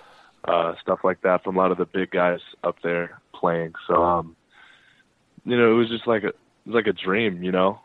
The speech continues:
just being up there with those guys and just being able to put the, the white pants on and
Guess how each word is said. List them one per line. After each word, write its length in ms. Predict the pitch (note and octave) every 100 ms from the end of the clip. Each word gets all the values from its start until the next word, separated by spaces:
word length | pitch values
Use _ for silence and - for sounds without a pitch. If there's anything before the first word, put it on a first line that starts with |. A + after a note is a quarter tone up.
| -
just 160 | G#2
being 160 | G2 F#2+
up 100 | F#2+
there 140 | G2+
with 120 | F#2+ F2+
those 180 | F#2+
guys 260 | - G#2 A#2 - _ _ -
and 300 | F#2 F2+ F2+
just 160 | F2 -
being 180 | F#2+
able 220 | F#2+ F#2+ F#2
to 240 | F2+ F2+ - _ _
put 160 | - -
the, 300 | G2+ F2+ E2+ - _
the 80 | G2
white 240 | F2+ F#2
pants 260 | - F#2+ F#2
on 320 | G2+ G#2 A#2+ _ _ _ - - -
and 480 | F#2 F2+ F2 F2